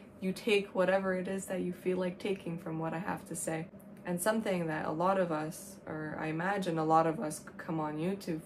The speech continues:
for, is to be seen, is to be understood by people, is for people to come and, and, and watch our work and say, "Yes,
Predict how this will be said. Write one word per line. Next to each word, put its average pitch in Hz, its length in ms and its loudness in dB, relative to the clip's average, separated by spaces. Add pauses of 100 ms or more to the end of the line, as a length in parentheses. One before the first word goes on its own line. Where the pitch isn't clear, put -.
for, 151 320 -6 (460)
is 180 140 -2
to 185 100 2
be 220 200 0
seen, 180 520 -6 (760)
is 180 80 -6
to 185 100 -4
be 233 180 2
understood 175 520 -2
by 165 140 -6
people, - 520 -8 (1200)
is 180 140 0
for 190 140 2
people 196 360 -4
to 190 140 -6
come 196 340 2
and, 170 320 -4
and, 165 300 -4 (220)
and 160 200 -4
watch 196 300 2
our 185 100 2
work 175 360 0
and 165 120 -4
say, - 280 -4 (160)
"Yes, 175 320 -2